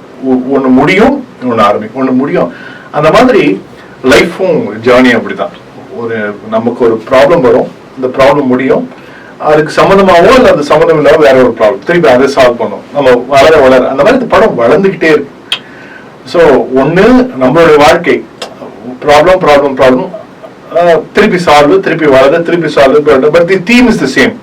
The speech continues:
ஏன்னா அந்த கேரக்டர் இல்லையா, நம்ம, நம்ம ப்ராப்ளம்க்கான காரணம் நம்மளுடைய குணாதிசயமாகவும் ஒரு சூழலாவோ தான் இருக்கும். அப்ப அது ரொம்ப அழகா இந்த படத்தோட கேரக்டர். So, it,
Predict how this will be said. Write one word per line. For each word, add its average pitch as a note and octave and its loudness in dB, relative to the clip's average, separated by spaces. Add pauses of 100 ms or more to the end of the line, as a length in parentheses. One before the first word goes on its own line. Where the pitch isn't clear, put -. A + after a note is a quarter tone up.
(120)
ஏன்னா - -2
அந்த F3+ -2
கேரக்டர் B2+ 0
இல்லையா, C3+ -2
நம்ம, B2+ -2 (320)
நம்ம C3 -2
ப்ராப்ளம்க்கான D3+ 0
காரணம் C#3+ 2
நம்மளுடைய B2+ 0
குணாதிசயமாகவும் B2 0
ஒரு C#3+ 0
சூழலாவோ B2 2
தான் C3+ 2
இருக்கும். - -6 (480)
அப்ப - -2
அது D3 4
ரொம்ப C3+ 0
அழகா C#3+ 2 (420)
இந்த A#2+ -4
படத்தோட B2+ -2
கேரக்டர். A#2+ -4
So, F3+ -2
it, C3 -2